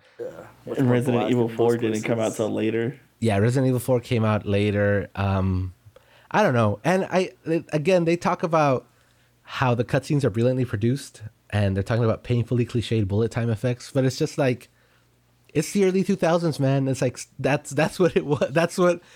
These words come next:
Speaker 1: Yeah.
Speaker 3: movies were
Speaker 1: <laughs>
Speaker 3: back then. It's just like, everything had bullet time. Um, and, uh, yeah, I, I feel like they're asking too much of it. I don't know.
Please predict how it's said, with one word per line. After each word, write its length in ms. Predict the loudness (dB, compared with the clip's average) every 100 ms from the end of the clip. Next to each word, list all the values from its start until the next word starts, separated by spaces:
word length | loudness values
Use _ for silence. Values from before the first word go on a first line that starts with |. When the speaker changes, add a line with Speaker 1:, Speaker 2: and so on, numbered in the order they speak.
| -20 -10 0
Speaker 1:
Yeah. 60 |
Speaker 3:
movies 420 | 4 4 4 2 4
were 340 | 4 4 4
Speaker 1:
<laughs> 40 | 2
Speaker 3:
back 180 | 0 0
then. 360 | 0 0 0
It's 160 | -4 -6
just 160 | -8
like, 220 | -8 -8 -4
everything 540 | -2 -2 -2 -2 -2
had 200 | -2 -4
bullet 300 | -4 -4 -4
time. 340 | -6 -6 -6 -10 -16 -20 -20 -20 -8
Um, 680 | -2 0 2 0 -2 -8 -14 _ _
and, 280 | -2 0 0
uh, 280 | 0 0 -2
yeah, 300 | -2 -2 0 0
I, 220 | -2 -2
I 40 |
feel 180 | -2 -2
like 400 | -2 -4 -10 -20 _ _ _ _ _ _ _ _ _
they're 200 | -2 0
asking 420 | 0 -2 -4 -6
too 140 | -4 -4
much 260 | -6 -6
of 140 | -8 -6
it. 80 | -6
I 100 | -6
don't 140 | -10
know. 140 | -16